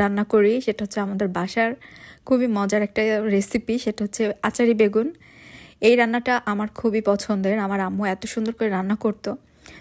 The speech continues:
যদিও বা এটা আম্মুর রেসিপি না, এটা হচ্ছে আমার দাদার রেসিপি। দাদা বলতে আমার দাদি, আমরা দাদিকে দাদাই বলতাম। তো দাদা হচ্ছে এই রান্নাটা অনেক মজা করে করতো, তো সেটা আম্মু শিখেছে, সেটাই সে বাসায় সবসময় তৈরি করতো। তো এটা হচ্ছে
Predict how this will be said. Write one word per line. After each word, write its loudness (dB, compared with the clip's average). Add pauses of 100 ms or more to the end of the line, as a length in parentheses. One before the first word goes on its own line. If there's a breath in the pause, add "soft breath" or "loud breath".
(160)
যদিও 6
বা 2
এটা 0
আম্মুর 6
রেসিপি 2 (100)
না, -2 (120)
এটা -6
হচ্ছে -6 (100)
আমার -4 (240)
দাদার 2
রেসিপি। 0 (280)
দাদা 0
বলতে 0
আমার -4
দাদি, -2 (120)
আমরা -2 (100)
দাদিকে 0 (100)
দাদাই 4 (100)
বলতাম। 0 (800 loud breath)
তো 2 (520)
দাদা 0
হচ্ছে -4 (260)
এই 4
রান্নাটা -2 (100)
অনেক -4
মজা -2
করে -6
করতো, -4 (120)
তো -4 (100)
সেটা -4
আম্মু -2
শিখেছে, -2 (500 soft breath)
সেটাই 0
সে 2 (100)
বাসায় 0
সবসময় -2
তৈরি 2
করতো। -4 (1040 loud breath)
তো 0 (100)
এটা 2
হচ্ছে 0